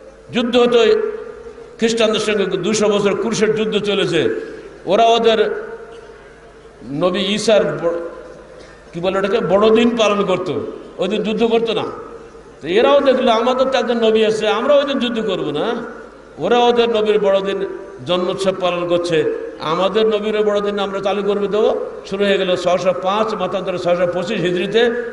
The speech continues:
মিলাদ চালু হয়ে গেল। ইরাকের এরবিল নগরীর গভর্নর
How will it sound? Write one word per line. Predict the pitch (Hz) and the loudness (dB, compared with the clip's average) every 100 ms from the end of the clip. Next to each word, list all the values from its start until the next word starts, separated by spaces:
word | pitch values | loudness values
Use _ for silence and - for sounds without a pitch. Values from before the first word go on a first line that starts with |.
| 143 | -6
মিলাদ | 185 196 - | 0 2 2
চালু | 196 196 | 0 2
হয়ে | 185 180 | 4 4
গেল। | 180 196 - - - | 4 2 0 -8 -6
ইরাকের | 175 180 180 175 | 0 2 2 -2
এরবিল | 175 185 185 220 | 0 -2 0 -2
নগরীর | 196 185 175 156 | 0 -2 -2 0
গভর্নর | 160 165 175 202 | 0 0 0 -2